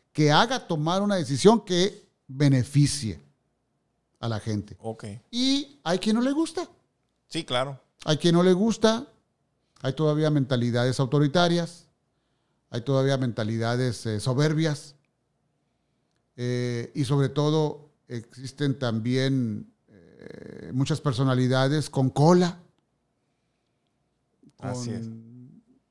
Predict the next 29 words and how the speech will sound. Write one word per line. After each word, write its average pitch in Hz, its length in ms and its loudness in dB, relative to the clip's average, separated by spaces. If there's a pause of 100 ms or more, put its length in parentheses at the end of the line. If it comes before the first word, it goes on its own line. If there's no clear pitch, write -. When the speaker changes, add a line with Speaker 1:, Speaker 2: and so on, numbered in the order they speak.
(120)
Speaker 1:
acciones 147 960 0
no 127 280 0
muy 151 200 6
legales. 143 720 2
Speaker 2:
Sí, 151 140 -10
sí, 151 160 -6
que, 127 160 -6
que 117 140 -4
se 110 100 -4
pueden, 131 400 -2
cola 160 220 2
que 160 100 -2
le 131 80 2
pisen, 165 280 -4
¿no? 160 140 0
Se 147 80 -4
refiere, 147 300 -6
pues. - 200 -20
Speaker 1:
Sí, 285 160 -12
colas 285 260 0
que 220 80 2
le 208 100 2
pisen, 214 360 -6
a-, 165 180 -6
efectivamente, 175 580 0
y 175 140 0
uno 196 160 4
al 190 80 4
revelarlas, 165 920 0